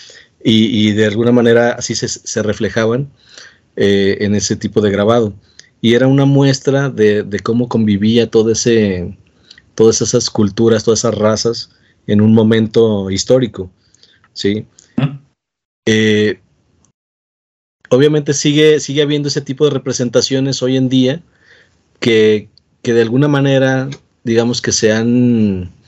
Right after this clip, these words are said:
Speaker 1: mm, se mantienen algunas ocultas, por así decirlo,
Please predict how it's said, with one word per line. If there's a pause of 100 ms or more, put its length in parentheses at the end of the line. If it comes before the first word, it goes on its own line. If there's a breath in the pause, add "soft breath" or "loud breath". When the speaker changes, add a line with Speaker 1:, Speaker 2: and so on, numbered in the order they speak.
(840 soft breath)
Speaker 1:
mm, (1400 loud breath)
se
mantienen
algunas
ocultas,
por
así
decirlo,